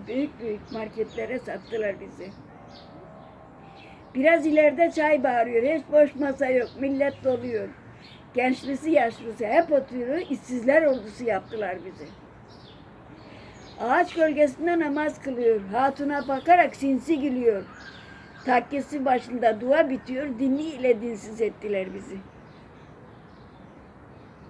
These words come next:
Giyinmiş e-, çarşafı boyalı yüzü, giyinmiş eteği yırtmaçlı dizi.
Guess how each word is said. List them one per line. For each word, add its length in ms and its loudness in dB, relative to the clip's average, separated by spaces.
Giyinmiş 520 0
e-, 180 0
çarşafı 640 2
boyalı 340 8
yüzü, 420 2
giyinmiş 540 -2
eteği 420 2
yırtmaçlı 640 -4
dizi. 400 0